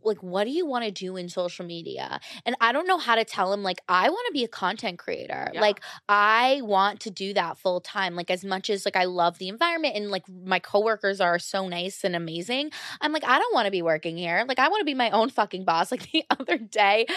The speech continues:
Speaker 1: I was in the car with Olivia, and I was like, "I'm really not meant to work.
Speaker 2: <laughs>
Speaker 1: Like,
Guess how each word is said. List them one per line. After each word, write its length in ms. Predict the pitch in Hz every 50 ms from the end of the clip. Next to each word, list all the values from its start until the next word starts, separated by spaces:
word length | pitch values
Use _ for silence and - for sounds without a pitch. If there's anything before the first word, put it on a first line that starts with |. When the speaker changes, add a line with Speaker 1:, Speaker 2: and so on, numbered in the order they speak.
| 370 349 294 -
Speaker 1:
I 80 | - 262
was 140 | 262 240 240
in 180 | 214 214 220
the 80 | 233 247
car 220 | - 285 240 226
with 160 | 226 220 226
Olivia, 340 | 214 190 185 180 180 196 208
and 100 | 208 196
I 40 | 185
was 120 | 185 185
like, 120 | 202 190 -
"I'm 180 | 190 190 190 185
really 360 | 180 175 175 165 165 156 156
not 180 | 156 131 - 151
meant 220 | 147 127 - -
to 100 | - -
work. 400 | - - - - - _ - - _ _ -
Speaker 2:
<laughs> 140 | - - - - 320 - - 370 359 - -
Speaker 1:
Like, 520 | 392 277 214 208 196 202 220 262 285 -